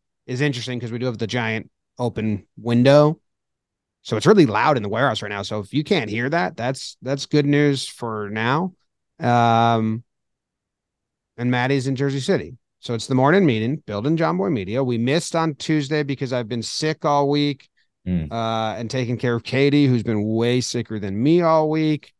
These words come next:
Speaker 1: And we're gonna try and dust some of the cobwebs off, uh, of that and get ready for a big all week next week. How about that, Maddie? How are you?
Speaker 2: I'm also good. Uh, somewhat similar situation for me as of this morning.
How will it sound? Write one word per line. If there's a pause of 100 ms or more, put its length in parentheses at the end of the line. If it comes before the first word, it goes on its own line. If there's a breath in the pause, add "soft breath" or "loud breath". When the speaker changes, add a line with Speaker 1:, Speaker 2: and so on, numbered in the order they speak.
(500)
Speaker 1:
And
we're
gonna
try
and (360)
dust
some
of
the
cobwebs
off,
uh,
of
that
and (1200)
get
ready
for
a
big
all
week
next
week. (280)
How
about
that,
Maddie?
How
are
you? (720)
Speaker 2:
I'm
also
good.
Uh,
somewhat
similar
situation
for
me
as
of
this
morning.